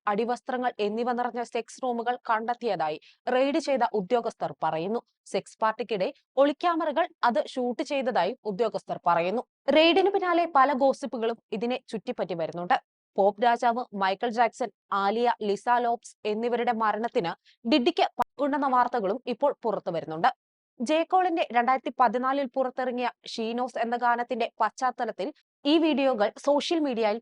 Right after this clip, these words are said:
പ്രചരിക്കുന്നുണ്ട്. TikTok പോലുള്ള സോഷ്യൽ മീഡിയ പ്ലാറ്റ്ഫോമുകളിൽ ചില ഉപയോക്താക്കൾ ഡിഡിയുടെ വീടിന്റെ ഒരു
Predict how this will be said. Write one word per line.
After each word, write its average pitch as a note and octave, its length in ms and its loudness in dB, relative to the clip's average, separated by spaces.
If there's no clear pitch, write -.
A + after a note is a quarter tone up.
പ്രചരിക്കുന്നുണ്ട്. F3 640 0
TikTok B3+ 320 0
പോലുള്ള B3+ 300 2
സോഷ്യൽ A3+ 380 0
മീഡിയ C4 200 -2
പ്ലാറ്റ്ഫോമുകളിൽ A#3 680 0
ചില D#4+ 140 4
ഉപയോക്താക്കൾ C#4 600 0
ഡിഡിയുടെ A#3+ 440 0
വീടിന്റെ B3 360 0
ഒരു G#3+ 120 0